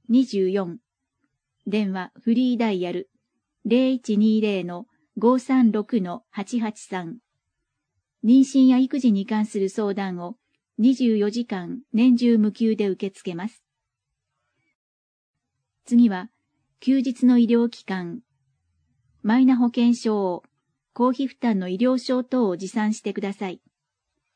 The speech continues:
小児科は、荒川区医師会子どもクリニックでも診療しています。当番の医療機関は変更になる場合があります。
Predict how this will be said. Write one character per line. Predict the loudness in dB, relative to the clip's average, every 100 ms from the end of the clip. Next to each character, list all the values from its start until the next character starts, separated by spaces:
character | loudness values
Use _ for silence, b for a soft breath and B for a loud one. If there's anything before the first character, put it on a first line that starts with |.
| _ _ _ _
小 | -4 0 0
児 | 0
科 | -2 -8
は、 | -8 -12 _ _ _
荒 | -6 -4
川 | -4 -4 -4
区 | -4
医 | -6
師 | -8 -10
会 | -8 -10 -12 -6
子 | 0
ど | 4
も | 4
ク | 2
リ | 2
ニ | 4 2
ッ |
ク | 0
で | -4 -4
も | -8 -12
診 | -4 -2 0
療 | -2
し | -6 -8
て | -10
い | -8
ま | -12
す。 | -14 _ _ _ _ _ _ _ _ _ _ _ _ -4
当 | 0 2
番 | 0 0
の | -2
医 | -2
療 | -2 -2
機 | -8
関 | -8 -6
は | -8 -10 _ _ -2
変 | 0 2
更 | 2 4
に | 4
な | 4
る | 0
場 | -2 -4
合 | -4
が | -6
あ | -8
り | -10
ま | -12
す。 | -12